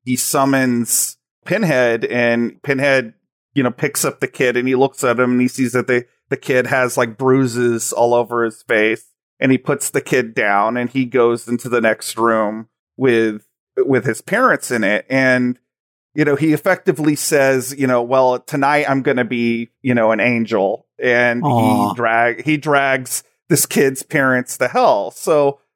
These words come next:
Speaker 1: there is that concept of, uh, at least in some people's minds, that Pinhead is, and the Cenobites aren't evil in the traditional sense that we think of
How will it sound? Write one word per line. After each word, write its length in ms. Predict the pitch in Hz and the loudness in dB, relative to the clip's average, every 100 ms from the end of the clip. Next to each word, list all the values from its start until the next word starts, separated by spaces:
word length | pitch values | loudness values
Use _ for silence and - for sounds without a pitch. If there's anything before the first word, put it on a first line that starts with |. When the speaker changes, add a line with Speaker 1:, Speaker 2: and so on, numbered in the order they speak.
| _ _ _ _ - | _ _ _ _ -12
Speaker 1:
there 240 | 180 226 | 0 0
is 300 | 202 240 240 | 0 -2 -2
that 240 | 254 220 - | 0 0 0
concept 720 | 208 185 185 - 170 165 - | 0 2 0 0 -2 -2 -8
of, 680 | 147 147 151 143 127 - - | 2 4 2 0 -12 -18 -2
uh, 340 | 143 139 139 127 _ - | 2 4 2 -2 _ -2
at 120 | 156 | 0
least 380 | 151 170 156 - | 2 2 0 0
in 140 | 151 | -2
some 260 | 135 170 143 | 0 0 0
people's 460 | - 147 143 131 135 | -2 -4 -2 -2 0
minds, 540 | 123 120 117 113 - | 2 2 0 -6 -8
that 380 | 123 123 120 - _ _ _ _ _ _ - | -2 2 2 -2 _ _ _ _ _ _ -10
Pinhead 440 | 160 175 175 170 147 | -4 -2 2 0 0
is, 240 | 147 135 | -4 -4
and 380 | 139 135 135 135 | -6 -2 0 0
the 60 | 123 | -2
Cenobites 560 | - 143 127 127 123 - | 0 -2 2 0 0 -2
aren't 380 | 131 131 - _ | 0 0 -4 _
evil 600 | 156 180 156 151 113 104 - | -2 0 2 2 2 2 0
in 100 | 120 | 0
the 80 | 117 | 0
traditional 880 | 123 110 110 - 113 107 104 107 _ _ - | -2 -2 -6 -4 -4 -2 -2 -6 _ _ -4
sense 600 | 196 139 110 - - - 135 | -2 -2 -4 -10 -18 -8 -4
that 140 | 117 | -2
we 140 | 117 | -4
think 420 | 117 - 151 139 120 | -8 -2 0 2 2
of 440 | 120 110 107 | 4 2 -2